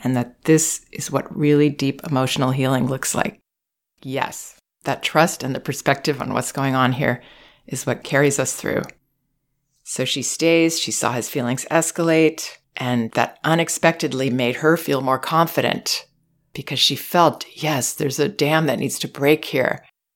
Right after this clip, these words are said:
Or as she puts it, a wave. "There's a wave coming on here, and now I see it's starting to crest, and yes, okay, I can trust this."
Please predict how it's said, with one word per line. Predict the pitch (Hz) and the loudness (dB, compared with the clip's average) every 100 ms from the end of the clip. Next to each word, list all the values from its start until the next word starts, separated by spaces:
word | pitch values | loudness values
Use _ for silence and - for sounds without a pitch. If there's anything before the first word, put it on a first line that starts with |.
| _ - | _ -6
Or | 131 | 0
as | 123 | 2
she | - 131 127 - _ | 2 -2 -4 -10 _
puts | - 139 147 | -10 -6 -4
it, | 139 | -4
a | 143 | 0
wave. | 139 151 151 131 - _ _ - _ _ | 2 6 6 4 -2 _ _ -20 _ _
"There's | - 123 131 | -8 -6 -4
a | |
wave | 123 147 190 147 - - | 0 4 4 4 -2 -12
coming | - 139 123 127 - _ | -4 0 0 -2 -8 _
on | 143 175 190 | -2 2 4
here, | 135 131 - - - _ - | 2 0 -2 -4 -10 _ -12
and | 135 | -6
now | 143 165 | 0 2
I | 156 | 2
see | 131 - 175 196 | 0 -2 2 4
it's | - - - | 2 -2 -12
starting | - - 143 139 | -12 -8 -6 -6
to | |
crest, | 143 - 165 180 - - - | -8 0 4 4 2 -8 -8
and | 143 131 123 123 _ _ | -6 -4 -6 -8 _ _
yes, | 139 196 185 - - | -2 2 2 2 -8
okay, | 139 165 | -8 -2
I | 147 | 0
can | 147 160 196 | 0 0 2
trust | 214 - 127 - | 2 0 -2 -4
this." | - 160 - - | -8 -6 -6 -8